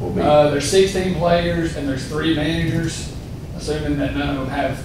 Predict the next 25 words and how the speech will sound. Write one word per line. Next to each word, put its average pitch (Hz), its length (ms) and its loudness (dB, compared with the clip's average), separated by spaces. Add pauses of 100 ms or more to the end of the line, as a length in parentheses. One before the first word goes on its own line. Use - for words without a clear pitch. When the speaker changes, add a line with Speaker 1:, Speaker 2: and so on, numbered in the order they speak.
(120)
Speaker 2:
any 139 200 -2
kind 127 140 -4
of 123 60 -6
family 131 320 -4
thing 127 200 -4
that 120 100 -6
they 123 100 -6
don't 127 180 -4
get 127 140 -6
to 120 80 -6
go. 120 300 -2
There 117 80 -6
should 123 200 -6
be 120 80 -4
nineteen 139 500 -2
kids. 123 420 -4 (480)
There's 127 240 -4
six 156 420 -2
school 151 280 0
employees, 143 460 2
counting 139 280 0
Coach 139 220 -2
Tucker 139 320 -2
and 123 100 -4
I. 123 320 -4